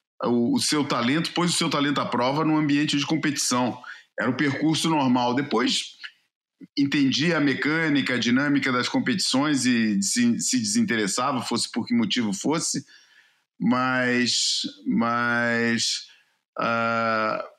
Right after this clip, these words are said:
mas que em determinado momento realmente resolveu experimentar aquilo. Todos eles passaram pela competição, fossem criança, fossem adolescente, fosse até um pouco mais velho, mas todos eles, daí o, o cara que tava escutando isso fala, "Eu sei de um que nunca,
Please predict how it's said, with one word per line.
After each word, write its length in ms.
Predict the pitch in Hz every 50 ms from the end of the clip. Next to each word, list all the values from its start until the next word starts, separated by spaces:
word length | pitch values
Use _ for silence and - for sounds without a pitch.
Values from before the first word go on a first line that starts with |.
| _ -
mas 240 | - 123 127 - -
que 260 | 165 156 147 143 139 - - _ _ _ _ _ _ _ _ _ - -
em 100 | 185 190
determinado 560 | 170 196 185 190 185 170 170 175 180 175 175 165
momento 460 | 170 156 151 160 185 190 190 - 185
realmente 640 | 156 165 175 170 156 151 151 160 180 175 - 196 - - - 98
resolveu 400 | 131 - 202 196 196 190 226 233
experimentar 560 | 196 - - 185 170 165 160 147 127 147 135
aquilo. 240 | 123 - 120 107 98
Todos 260 | 95 180 202 175 160
eles 160 | 175 139 135
passaram 520 | - 147 135 131 - 135 127 120 117 113 - - - - - _ _
pela 220 | - 143 139 135 131
competição, 800 | - 139 120 104 127 107 - - - 127 117 110 98 92 - - - - - - _ - -
fossem 300 | 120 131 - - 147 135
criança, 640 | - 135 127 120 123 143 170 175 160 - - 135
fossem 280 | 110 131 135 - 143 131
adolescente, 920 | 120 131 127 120 110 - - 127 131 147 170 180 165 - - 135 120 - - - - - - -
fosse 160 | 113 - 131
até 140 | 95 139 139
um 100 | 135 123
pouco 220 | 139 139 127 131
mais 220 | 139 131 120 107
velho, 240 | 98 120 135 151 160
mas 140 | 160 143 -
todos 200 | - 160 147 147
eles, 140 | 156 143 127
daí 260 | 131 127 135 147 151
o, 80 | 156 156
o 600 | 143 123 113 110 110 110 110 - - - 104 95
cara 220 | - 127 123 120
que 80 | 120 123
tava 120 | 131 120
escutando 400 | 110 - - - 135 123 117 120
isso 280 | 135 147 139 - 147 131
fala, 200 | 127 120 117 117
"Eu 120 | 123 123
sei 240 | - - 190 185 170
de 100 | 131 156
um 180 | 175 185 180 151
que 140 | - 151 151
nunca, 440 | 170 180 - 160 156 147 131 107